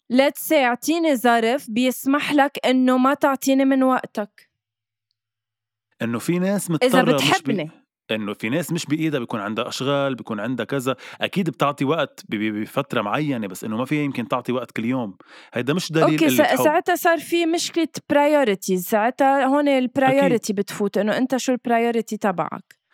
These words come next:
Speaker 2: أكيد، بس برجع بقلك، أنت إذا جيتي تا-، second ب my priorities، مش يعني ما بحبك. هيدا فيه يكون في حب،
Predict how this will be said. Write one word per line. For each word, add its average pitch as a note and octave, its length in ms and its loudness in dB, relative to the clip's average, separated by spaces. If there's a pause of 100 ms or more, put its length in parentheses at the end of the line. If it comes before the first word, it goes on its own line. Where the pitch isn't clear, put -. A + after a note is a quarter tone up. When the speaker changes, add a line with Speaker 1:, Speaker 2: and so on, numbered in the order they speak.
(320)
Speaker 2:
أكيد، E3 500 -2
بس C3+ 140 -6
برجع C#3+ 280 0
بقلك، C3+ 420 -2
أنت C3+ 180 -4
إذا A#2+ 200 -2
جيتي A#2+ 300 -2
تا-، C#3+ 480 -4
second B2+ 540 -4
ب G#2+ 180 -4
my A2 60 -6
priorities، B2 520 -4
مش E3 160 -4
يعني C#3 180 -2
ما A#2+ 60 -4
بحبك. G#2 540 -8 (540)
هيدا A#2 200 -2
فيه F3 180 0
يكون D#3 260 -2
في - 140 -10
حب، D3 280 -2